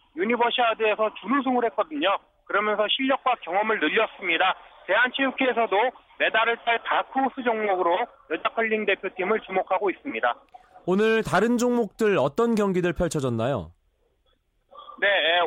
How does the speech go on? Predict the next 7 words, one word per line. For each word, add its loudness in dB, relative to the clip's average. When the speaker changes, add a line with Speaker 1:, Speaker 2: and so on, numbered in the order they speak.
Speaker 1:
오늘 2
새벽이었죠. 0
모글스키에서 -2
최재우 0
선수가, 0
아, 0
남자 0